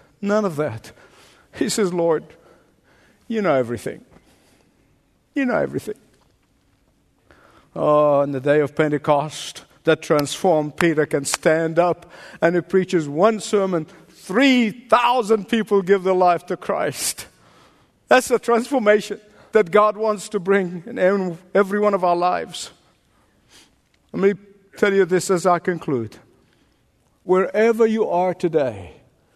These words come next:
and only you know, wherever you are, you know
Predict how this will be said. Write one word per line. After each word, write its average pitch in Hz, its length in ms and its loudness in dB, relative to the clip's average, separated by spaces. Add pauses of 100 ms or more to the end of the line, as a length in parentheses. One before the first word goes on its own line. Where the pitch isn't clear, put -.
(300)
and 135 140 -4
only 175 280 2
you 214 180 0
know, 147 340 -4 (360)
wherever 196 380 2
you 147 180 0
are, 98 220 -10 (2000)
you 185 320 2
know 160 420 0